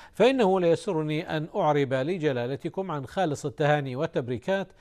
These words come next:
بمناسبة النجاح الكبير الذي حققته مملكة البحرين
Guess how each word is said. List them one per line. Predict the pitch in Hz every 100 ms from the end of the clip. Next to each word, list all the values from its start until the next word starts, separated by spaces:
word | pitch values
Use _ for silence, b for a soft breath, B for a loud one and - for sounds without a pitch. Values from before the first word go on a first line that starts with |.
| B B
بمناسبة | 196 233 185 147 127 208 196 165
النجاح | 135 123 160 -
الكبير | 143 135 131 180 190
الذي | 127 135 170 175
حققته | 131 - 127 196 - 139 123
مملكة | 107 131 175 147 117
البحرين | 104 - 147 190 185